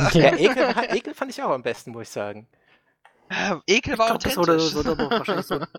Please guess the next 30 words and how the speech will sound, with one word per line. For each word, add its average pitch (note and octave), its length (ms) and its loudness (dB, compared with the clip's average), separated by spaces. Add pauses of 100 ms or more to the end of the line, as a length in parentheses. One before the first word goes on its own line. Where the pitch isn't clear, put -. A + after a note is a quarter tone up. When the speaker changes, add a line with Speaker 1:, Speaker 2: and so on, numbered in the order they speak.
(240)
Speaker 4:
bestimmte D3+ 360 -8
Message D3 380 -4
zu - 120 -10
sein, C3+ 180 -8
dass C#3 180 -10
halt C#3+ 100 -14 (240)
nicht E3+ 220 -6
alles E3+ 220 -2
im F3+ 120 -4
Leben E3 180 -2
Speaker 3:
Ja. G3 140 -4
Speaker 4:
freudig C#3+ 260 -4
ist. C3+ 180 -10 (880)
Speaker 3:
Nee, B2 100 -8
Speaker 4:
Was C3+ 120 2
Speaker 3:
da D#3+ 60 4
Speaker 4:
auch C3+ 60 2
Speaker 3:
die D3+ 40 -10
Speaker 4:
kindlich D#3 320 4
Speaker 2:
Ja. - 0 -
Speaker 4:
gerecht, D3+ 400 -2
noch D3 160 -10 (220)
mehr D3+ 240 -4
oder C#3 140 -2
weniger C#3 220 -6
kindlich - 320 -14
gerecht C3+ 300 -14
präsentiert C3+ 460 -14
werden C#3 220 -12
muss. C#3+ 280 -10